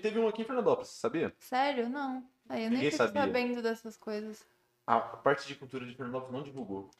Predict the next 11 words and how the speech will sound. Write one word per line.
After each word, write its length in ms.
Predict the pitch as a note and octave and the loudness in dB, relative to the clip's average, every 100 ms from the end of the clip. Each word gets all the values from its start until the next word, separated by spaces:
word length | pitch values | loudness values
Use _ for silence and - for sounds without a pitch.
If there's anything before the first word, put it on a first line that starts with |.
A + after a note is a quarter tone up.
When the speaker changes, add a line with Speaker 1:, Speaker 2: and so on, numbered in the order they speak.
| _ _ _ _ | _ _ _ _
Speaker 1:
O 200 | C#3+ D#3+ | -2 -2
suficiente. 520 | D#3+ E3+ - C#3+ - - _ | -2 -6 -4 -6 -6 -12 _
Eu 120 | C#3 | -4
fiquei 240 | C#3 E3 E3 | -4 -6 -4
sabendo 260 | D#3 D#3+ | -2 -2
porque 200 | D#3 C#3 | -2 -2
eles 100 | C#3 | -2
me 80 | D3 | -2
mandaram 300 | C#3+ C3+ C3 | -2 0 0
no 80 | D3 | -2
e-mail. 380 | D3+ G#2 G2+ | 0 2 0